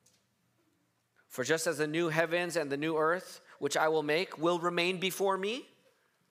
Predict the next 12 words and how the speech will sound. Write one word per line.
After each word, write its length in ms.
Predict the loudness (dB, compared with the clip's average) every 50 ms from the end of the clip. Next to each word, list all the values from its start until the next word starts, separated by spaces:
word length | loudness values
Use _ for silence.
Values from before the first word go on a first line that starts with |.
| _ _ _ -20 -20 _ _ _ _ _ _ -4
this 160 | -4 -2 -2
is 120 | 0 2
Yahweh's 300 | 2 2 2 2 0 0
declaration, 680 | 0 0 -2 0 0 0 0 0 0 -2 -2 -4 -4 -8 -14 -20 -20 -20 -20 -20 -18 -10
"so 160 | -2 0 2
your 240 | 4 4 4 2 2 2
offspring 720 | 2 2 2 2 0 -4 -4 0 0 0 0 0 -4 -8 -14 -18 -20 -20 -20 -8 -2 -2
and 180 | -2 0 2
your 160 | 2 2 2
name 680 | 0 0 0 0 0 0 0 0 -2 -2 -2 -4 -8 -12 -16 -16
will 240 | -6 -4 -2 -2 -2
remain. 420 | -2 -4 -4 -4 -6 -8 -10 -14